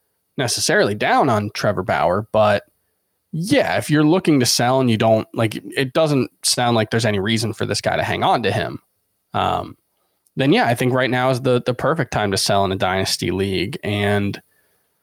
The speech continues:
you know, the, the, the kind of package I think you're probably looking for, I, I think you're probably, like, obviously, if you could get, uh,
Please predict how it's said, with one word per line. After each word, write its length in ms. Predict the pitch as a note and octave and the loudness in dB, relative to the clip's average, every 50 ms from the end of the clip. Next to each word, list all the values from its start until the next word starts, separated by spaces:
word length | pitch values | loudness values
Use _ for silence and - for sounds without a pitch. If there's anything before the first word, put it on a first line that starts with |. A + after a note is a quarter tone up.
| _ _ _ _ - D3+ | _ _ _ _ -4 0
you 60 | D3 | 2
know, 120 | C3+ C3 | 2 2
the, 220 | C3+ C#3+ - - D#3 | 2 0 -2 -2 -2
the, 360 | D3 D#3 D#3+ D#3 D3 D3+ D#3 | 0 2 4 4 4 2 2
the 120 | D#3 D#3 D3 | 0 -2 -2
kind 360 | - - - G3+ A3 A3+ G3+ | -2 -2 0 2 2 2 2
of 100 | - - | 0 0
package 460 | - C3 B2 C3 C3+ - C#3+ C3 D3+ | 0 -2 0 0 0 0 0 2 2
I 80 | C#3 C3+ | 0 0
think 180 | - C#3 B2+ | 0 -2 -2
you're 80 | C3+ B2 | -2 -2
probably 380 | - - B2 G#2+ A2+ A#2 A#2 A2+ | 0 0 2 2 2 2 2 2
looking 320 | A2 G#2+ - - B2 A2+ | 2 2 2 0 -2 -2
for, 340 | - - B2+ C3 C3 - A#2+ | 0 2 2 2 2 2 0
I, 80 | B2+ - B2+ | 0 0 -2
I 40 | |
think 520 | C3+ - - - F#3 F3+ F#3+ F3+ - - - _ _ _ _ _ _ _ _ _ _ - - _ _ _ _ _ _ _ _ _ _ _ | -4 -4 -2 0 2 2 2 0 -2 -6 -16 _ _ _ _ _ _ _ _ _ _ -20 -20 _ _ _ _ _ _ _ _ _ _ _
you're 160 | - D#3 D#3 D3 | 0 2 2 0
probably, 1000 | - - - F3 E3 E3+ F3+ F#3 F#3+ F3 F3 F3 F3 E3+ E3 D#3+ D#3 D#3 - - _ _ _ _ _ _ _ _ _ _ _ _ _ _ _ _ _ - - - - - - - _ _ _ _ _ _ _ _ _ _ _ _ _ _ _ _ _ _ _ _ _ _ _ _ - | 0 -2 0 2 4 4 4 4 2 4 4 4 6 6 6 6 4 4 2 -2 _ _ _ _ _ _ _ _ _ _ _ _ _ _ _ _ _ -20 -20 -20 -20 -20 -20 -20 _ _ _ _ _ _ _ _ _ _ _ _ _ _ _ _ _ _ _ _ _ _ _ _ -4
like, 320 | D#3+ D3 D3 - C3+ C3 C#3 | -4 -2 -2 -2 -2 0 2
obviously, 460 | B2 B2+ C3 C3 C3 B2+ - C#3 A#2+ | 2 2 2 0 0 0 2 2 0
if 120 | A2+ - | 0 0
you 140 | C3+ B2 A#2 | -2 -2 -2
could 240 | - - A2+ G#2+ - | -2 -2 -4 -4 -2
get, 420 | - G#2+ A2 F2+ - - - - - - - - - - - _ _ _ _ _ _ _ _ _ _ _ _ _ _ _ _ _ _ _ _ - | -2 0 0 -2 -4 -6 -12 -12 -12 -16 -20 -20 -20 -20 -20 _ _ _ _ _ _ _ _ _ _ _ _ _ _ _ _ _ _ _ _ -4
uh, 500 | A2+ G2+ G2 G2 F#2+ F#2 F2+ F2+ - | -2 0 2 2 2 2 2 2 0